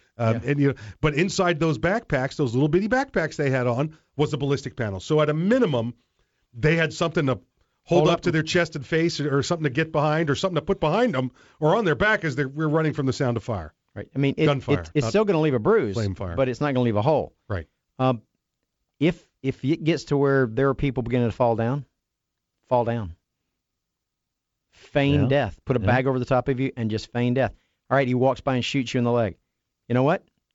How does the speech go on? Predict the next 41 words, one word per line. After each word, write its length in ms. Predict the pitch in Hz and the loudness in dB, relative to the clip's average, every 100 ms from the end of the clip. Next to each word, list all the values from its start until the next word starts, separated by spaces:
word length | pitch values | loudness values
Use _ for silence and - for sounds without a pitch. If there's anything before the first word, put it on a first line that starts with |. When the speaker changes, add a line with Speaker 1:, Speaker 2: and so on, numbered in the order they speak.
| _ _ | _ _
Speaker 2:
You 140 | 107 110 | -8 -8
will 80 | |
probably 380 | 104 - 131 131 | -6 -4 -2 -2
get 120 | 120 | 0
over 160 | 143 123 | -2 -2
that. 160 | 85 - _ _ - | -6 -10 _ _ -6
Speaker 1:
Listen, 240 | 143 151 | -6 -2
um, 220 | 147 135 - _ _ _ _ _ _ _ _ _ _ | -2 -4 -8 _ _ _ _ _ _ _ _ _ _
the, 160 | 139 147 | 0 0
the, 180 | 123 143 | 2 -2
the 320 | 117 120 147 | -2 -2 0
ballistic 420 | 123 160 180 - | 2 0 0 0
insert, 340 | 180 175 180 165 | -2 0 0 0
that 160 | 160 | -2
costs 240 | 156 151 - | 0 -2 0
money. 240 | 156 160 | 0 0
I 40 | 139 | 0
understand 400 | 135 - 147 139 | 0 -2 -2 0
if 60 | |
you 60 | 139 | -2
don't 100 | 131 | -2
have 80 | 123 | -2
the 80 | 127 | 0
money 200 | 131 123 | 2 2
to 100 | 123 | 0
do 120 | 131 | -2
for 120 | 123 | -4
something 240 | 139 123 | -4 0
like 160 | 123 117 | 0 0
that. 160 | 123 117 | 0 0
If 100 | 135 | 0
we 80 | |
all 100 | 135 | 0
had 140 | 131 123 | 0 0
money, 260 | 127 127 | 0 -2
we'd 180 | 113 117 | -2 -2
all 140 | 117 110 | -2 -2
be 120 | 113 | 0
living 240 | 117 113 | 0 0
in 100 | 110 | 0
a, 120 | 104 | -2